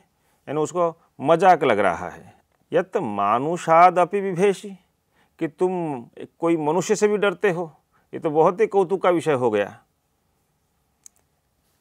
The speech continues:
मनुष्य तुमको डरना चाहिए, लेकिन तुम भी ऐसा कौतुक कर रहे हो कि तुम मनुष्य से डर रहे हो,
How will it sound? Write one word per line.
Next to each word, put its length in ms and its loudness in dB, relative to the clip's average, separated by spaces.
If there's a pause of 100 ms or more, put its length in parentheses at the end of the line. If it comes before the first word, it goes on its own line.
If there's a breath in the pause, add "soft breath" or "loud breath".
(120)
मनुष्य 480 -2
तुमको 340 -2
डरना 320 2
चाहिए, 640 -2 (420)
लेकिन 240 -4
तुम 320 -6
भी 180 2
ऐसा 260 0
कौतुक 420 -2
कर 140 4
रहे 140 4
हो 400 2
कि 80 -10
तुम 300 -2
मनुष्य 260 -2
से 140 -2
डर 140 4
रहे 260 -4
हो, 320 -20